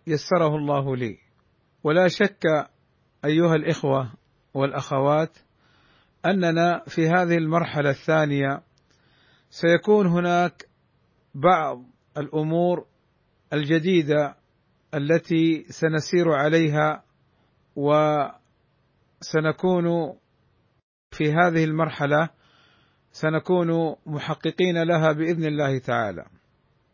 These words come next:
لأنه كما تعلمون بارك الله فيكم جميعا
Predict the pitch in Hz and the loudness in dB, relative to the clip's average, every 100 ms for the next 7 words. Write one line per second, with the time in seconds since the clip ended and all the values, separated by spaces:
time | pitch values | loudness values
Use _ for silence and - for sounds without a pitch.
0 | _ _ _ 151 180 208 190 202 202 180 | _ _ _ -4 -2 0 0 0 0 0
1 | 170 147 151 151 160 147 123 151 156 147 | 0 0 0 -2 -2 -4 -2 0 0 -2
2 | 139 139 135 127 143 135 139 127 135 139 | -4 -4 -4 -6 -8 -6 -8 -4 -4 -2
3 | 151 135 143 143 | -2 -2 -4 -8